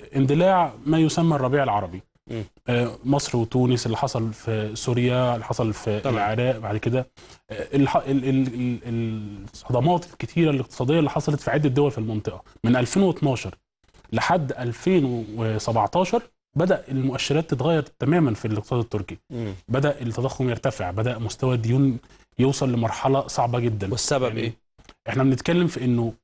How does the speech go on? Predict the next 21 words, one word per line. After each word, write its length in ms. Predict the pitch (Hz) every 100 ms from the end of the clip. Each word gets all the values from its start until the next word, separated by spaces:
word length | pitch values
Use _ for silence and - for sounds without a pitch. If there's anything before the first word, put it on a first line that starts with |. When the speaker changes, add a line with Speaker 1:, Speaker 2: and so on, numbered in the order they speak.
| _ _ _ _ 123
Speaker 1:
الرئيس 360 | 117 127 151
التركي 420 | 151 - 127 - - _ _ _ _ 117
كان 120 | 110
هدفه 420 | 120 156 117 113
إن 100 | 117
هو 240 | 131 139
يحقق 320 | 110 - 143 117
معدل 360 | 120 143 131
نمو 280 | 120 135 110 - _ _ _ -
بأي 220 | 185 185
شكل، 260 | - 123 117 -
أيًا 220 | 170 185
كانت 260 | 165 180 170
الوسيلة 320 | 139 127 156
إيه 160 | 143 117
هي، 240 | 101 87 - _ - -
حتى 320 | 160 180 143
لو 140 | 131
ده 80 | 165
على 200 | 165 131
حساب 340 | - - 190